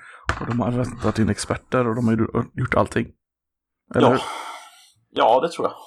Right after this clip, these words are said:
Speaker 2: Absolut.
Speaker 1: Mm. Vi hade i alla
Speaker 2: Sen
Speaker 1: fall
Speaker 2: är det
Speaker 1: Thomas
Speaker 2: klart
Speaker 1: von Brömsen, som jag tycker är jättemysig. Men ändå, alltså, de borde ju sänt någonting på S V T.
Speaker 2: att de borde ha sänt någonting. Alltså, jag menar,
Speaker 1: Nu,
Speaker 2: jag
Speaker 1: nu har de ju
Speaker 2: fattar,
Speaker 1: kunnat
Speaker 2: jag
Speaker 1: få
Speaker 2: fattar att, liksom,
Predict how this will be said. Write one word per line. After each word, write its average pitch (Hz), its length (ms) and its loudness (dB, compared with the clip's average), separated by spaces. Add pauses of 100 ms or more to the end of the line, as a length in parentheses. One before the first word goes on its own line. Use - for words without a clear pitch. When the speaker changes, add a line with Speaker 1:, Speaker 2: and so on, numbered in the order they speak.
(180)
Speaker 2:
Absolut. - 260 2
Speaker 1:
Mm. 120 100 2 (920)
Vi 127 120 2
hade 180 120 4
i 202 40 8
alla 185 100 4
Speaker 2:
Sen 147 120 2
Speaker 1:
fall 151 100 4
Speaker 2:
är - 40 0
det 180 60 2
Speaker 1:
Thomas - 40 -6
Speaker 2:
klart 131 160 4
Speaker 1:
von 127 100 -4
Brömsen, 117 320 -4 (300)
som - 160 -8
jag 120 120 -6
tycker - 180 -10
är 117 40 0
jättemysig. 117 480 -2 (140)
Men 127 400 0
ändå, 127 380 0
alltså, - 180 -6
de 131 100 -4
borde 151 120 4
ju 147 60 4
sänt 170 220 0
någonting 165 360 2
på - 60 -2
S - 120 -4
V - 60 -8
T. - 60 -2 (880)
Speaker 2:
att 156 100 -2
de 131 120 0
borde 127 140 0
ha 123 40 4
sänt 117 280 0
någonting. 143 360 0
Alltså, 113 160 0
jag 175 60 6
menar, 156 140 8
Speaker 1:
Nu, 165 60 6
Speaker 2:
jag - 100 2
Speaker 1:
nu 143 80 4
har 160 120 4
de 175 100 2
ju - 20 8
Speaker 2:
fattar, 170 120 8
Speaker 1:
kunnat 156 140 2
Speaker 2:
jag 131 80 0
Speaker 1:
få 139 80 0
Speaker 2:
fattar 156 540 2
att, 110 220 2
liksom, 98 500 -4